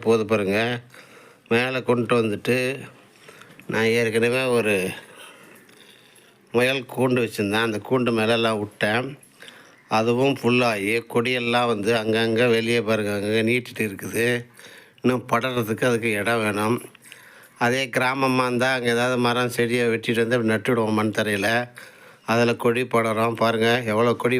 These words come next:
பாருங்க, எல்லாம் கீழே தொங்குது. சரி, இதுக்கு கொடி படறதுக்கு ஏதாவது ஒரு பந்தல் மாதிரி செய்யலாம் அப்படின்ட்டு தான் வந்தேன். பாருங்க, கொடியெல்லாம் பாருங்க, கையில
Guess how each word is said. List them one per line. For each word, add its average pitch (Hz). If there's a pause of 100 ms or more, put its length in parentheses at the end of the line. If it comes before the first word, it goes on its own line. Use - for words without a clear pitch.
பாருங்க, 104
எல்லாம் 107
கீழே 117 (100)
தொங்குது. 113 (1700)
சரி, 117 (500)
இதுக்கு 120 (140)
கொடி 131 (100)
படறதுக்கு 120
ஏதாவது 123 (120)
ஒரு 127 (840)
பந்தல் 127
மாதிரி 123
செய்யலாம் 113
அப்படின்ட்டு 104
தான் 113
வந்தேன். 107
பாருங்க, 107 (100)
கொடியெல்லாம் 117
பாருங்க, 107
கையில 110